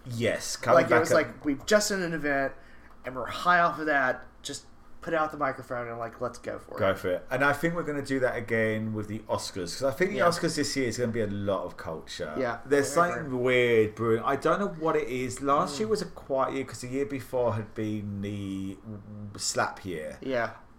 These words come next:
Speaker 1: This year's gonna be interesting, and I think the Golden Globes showed that there's room for culture and
Speaker 2: Yeah.
Speaker 1: gossip.
Speaker 2: Yeah.
Speaker 1: So that brings us on to, um,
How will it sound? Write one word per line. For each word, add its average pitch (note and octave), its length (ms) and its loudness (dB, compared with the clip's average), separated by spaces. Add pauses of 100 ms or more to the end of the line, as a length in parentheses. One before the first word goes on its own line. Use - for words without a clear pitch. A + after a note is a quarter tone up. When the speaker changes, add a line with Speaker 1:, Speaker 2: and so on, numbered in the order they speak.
Speaker 1:
This D3+ 480 0
year's G3+ 200 0
gonna E3 120 2
be B2+ 160 -6
interesting, A2 600 -4
and A#2+ 100 -6
I C3 60 0
think D3+ 180 -4
the D#3 60 -6
Golden D3 300 2
Globes A#2 280 2
showed G#2 500 -2
that G#2 120 -6
there's G#2 240 -2 (160)
room G2 220 -4
for - 120 -12
culture G#2+ 720 -2
and G2 80 -8
Speaker 2:
Yeah. B2 140 -4
Speaker 1:
gossip. E2+ 540 -4 (160)
Speaker 2:
Yeah. A2 160 -12 (420)
Speaker 1:
So - 160 4
that E3+ 240 6
brings D#3+ 240 2
us D#3 100 -4
on D3 180 0
to, C3 560 2 (120)
um, A#2 600 2